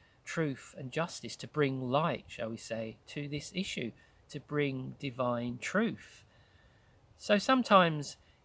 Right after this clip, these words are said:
intensity, if we fall down a rabbit hole, a conspiracy rabbit hole, that intensity can, can be driven by, um, a noble or sincere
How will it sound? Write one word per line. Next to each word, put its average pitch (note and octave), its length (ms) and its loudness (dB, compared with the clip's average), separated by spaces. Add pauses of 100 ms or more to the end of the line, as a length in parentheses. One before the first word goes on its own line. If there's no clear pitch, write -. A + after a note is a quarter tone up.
intensity, D#3+ 1040 0
if C3+ 120 -10
we C#3 60 -6
fall D3 220 0
down B2 240 0
a A#2 60 -2
rabbit B2 380 0
hole, A#2+ 220 -4
a C3+ 40 -10
conspiracy B2 580 -4
rabbit A#2 300 -2
hole, B2+ 200 -4
that E3 200 2
intensity C#3+ 640 -4
can, C#3 300 -10 (420)
can D3+ 160 -8
be C#3+ 180 -4
driven C#3+ 440 4
by, B2 340 4
um, B2 500 -4 (220)
a C3 100 -4
noble C3+ 760 4
or C3 140 -2
sincere B2+ 800 -2